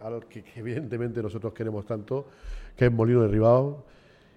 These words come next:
y a que disfrutéis esa no-, esas dos noches de buena compañía, de buena comida, como siempre decimos, y sobre todo del buen arte de la canción española en este veinticinco aniversario, que será un punto de inflexión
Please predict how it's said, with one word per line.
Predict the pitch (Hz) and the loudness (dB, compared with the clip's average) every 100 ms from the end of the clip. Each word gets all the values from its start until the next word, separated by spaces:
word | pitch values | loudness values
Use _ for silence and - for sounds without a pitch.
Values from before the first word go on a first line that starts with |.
| _ | _
y | 117 | 2
a | |
que | 110 | 2
disfrutéis | 113 - 110 135 139 143 139 | 2 0 2 4 6 4 0
esa | 117 123 | 0 0
no-, | 117 120 | 0 0
esas | 123 - | -4 -4
dos | 110 113 | -2 0
noches | 117 - | 0 0
de | 117 | 0
buena | 107 117 | 2 2
compañía, | 101 104 104 110 120 120 | 2 0 0 2 2 2
de | 113 92 | -2 -6
buena | 87 110 107 | -4 -2 -2
comida, | 95 98 117 110 | -2 0 0 0
como | 104 | -2
siempre | - 123 113 110 | -2 -2 0 0
decimos, | 101 120 120 | 0 0 -2
y | - | 0
sobre | 101 | -4
todo | 92 113 120 117 - - - - | -2 0 2 0 -8 -20 -16 -2
del | 110 | 2
buen | 113 120 | 4 4
arte | 120 117 127 | 4 2 0
de | 113 | 2
la | 107 | 0
canción | 98 95 110 | -2 -2 -2
española | 107 107 113 117 117 - - _ | -2 -2 0 0 -2 -10 -20 _
en | 110 | -2
este | 120 120 - 120 123 | 0 0 2 0 0
veinticinco | 101 107 95 101 127 113 | -4 -4 -4 -4 -4 -2
aniversario, | 110 107 98 120 113 | -2 -2 0 -2 -2
que | 107 | -4
será | 101 110 | -4 -4
un | 101 | -4
punto | - 117 117 | -4 -2 0
de | |
inflexión | 98 98 87 110 | 0 -2 -2 -4